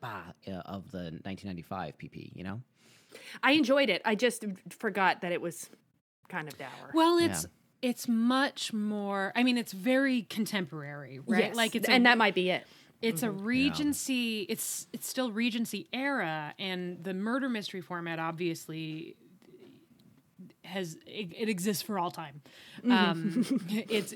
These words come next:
Speaker 3: it's beyond time. Um, and particularly in England, obviously, there's a, in the United Kingdom, there's a grand history of murder mysteries. But, um,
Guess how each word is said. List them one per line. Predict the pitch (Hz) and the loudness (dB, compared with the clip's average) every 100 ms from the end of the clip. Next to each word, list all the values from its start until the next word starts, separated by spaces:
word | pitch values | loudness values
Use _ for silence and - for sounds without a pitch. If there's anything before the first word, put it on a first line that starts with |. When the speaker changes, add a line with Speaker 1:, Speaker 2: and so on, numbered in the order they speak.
| - | -6
Speaker 3:
it's | 226 - | -6 -4
beyond | 165 233 220 208 208 208 156 | 2 4 6 4 2 0 -4
time. | 208 180 160 156 156 - _ | -4 -4 -4 -8 -14 -18 _
Um, | 196 185 175 170 165 170 107 _ _ _ _ | -4 -2 -2 -4 -6 -10 -16 _ _ _ _
and | 185 185 | -8 -8
particularly | 147 - - 202 175 | -10 -12 -6 -4 -4
in | 165 | -4
England, | 208 190 170 | -6 -6 -6
obviously, | 160 160 151 156 | -6 -8 -10 -12
there's | 151 147 | -12 -12
a, | 147 143 - | -14 -14 -12
in | 165 165 - - 147 | -12 -12 -16 -20 -12
the | 180 | -6
United | 170 170 156 143 | -6 -6 -8 -10
Kingdom, | 220 202 190 208 196 - - - - | -6 -4 -4 -6 -6 -8 -10 -14 -12
there's | 190 185 | -6 -4
a | 170 | -6
grand | 151 180 180 170 165 | -4 -2 -2 -2 -6
history | 160 175 160 151 | -8 -10 -10 -10
of | 151 147 - - _ | -12 -14 -18 -20 _
murder | 220 330 277 | -2 0 0
mysteries. | 170 - 147 147 - - _ - | -4 -8 -10 -12 -14 -20 _ 0
But, | 240 226 190 165 - _ - - - _ 180 | 2 4 2 -2 -12 _ -20 -20 -20 _ -2
um, | 170 156 151 | -2 -2 -6